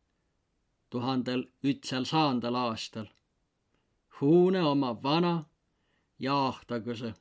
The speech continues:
Ku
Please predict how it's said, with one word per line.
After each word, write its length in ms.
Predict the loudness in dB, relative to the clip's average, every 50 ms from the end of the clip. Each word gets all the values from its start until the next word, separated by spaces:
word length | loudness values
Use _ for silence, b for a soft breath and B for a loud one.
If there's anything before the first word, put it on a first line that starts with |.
| _ _ _ _ _ _ _ _ _ _ _ _ _ _ _ _ _ _ _ _ _ _ _ _ _ _ _ _ _ _ _ _ _ _ _ _ _ _ _ _ _ _ _ _ _ _ _ _ _ _ _ _ _ _ _ _ _
Ku 160 | -6 -2 0